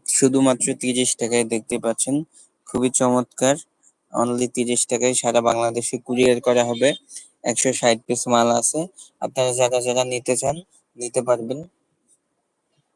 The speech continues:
শুধুমাত্র,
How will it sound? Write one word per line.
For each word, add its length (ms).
শুধুমাত্র, 840